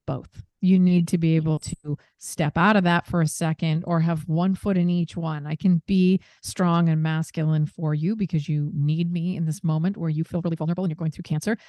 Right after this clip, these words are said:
And I can also reach in and, and, and sit with you. He was unable to sit with me in my most vulnerable, tender moments, but pre-,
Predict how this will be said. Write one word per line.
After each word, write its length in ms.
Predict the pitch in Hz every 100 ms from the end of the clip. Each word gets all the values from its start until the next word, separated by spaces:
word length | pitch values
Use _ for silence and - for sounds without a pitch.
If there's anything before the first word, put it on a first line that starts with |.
| - _
And 80 | 175
I 60 | 165
can 100 | 170
also 260 | 160 165
reach 300 | 165 160 147
in 200 | 156 151 160
and, 240 | 156 147 170
and, 200 | 147 147 - _ -
and 180 | 160 147
sit 340 | - - 185
with 180 | 180 -
you. 300 | 160 147 147 - _ -
He 180 | 196
was 140 | 175 170 -
unable 480 | 180 196 156 180 160
to 180 | - 151
sit 280 | - 170 175
with 180 | 151
me 340 | 165 147 143 151 _
in 320 | 160 147 151
my 180 | 147 143
most 320 | 147 147 -
vulnerable, 720 | 170 151 160 170 160 156 151 - _ _ _ _ _ _ _ -
tender 300 | 175 165 147
moments, 480 | 143 139 - - -
but 100 | 147 - _ 208
pre-, 140 | 165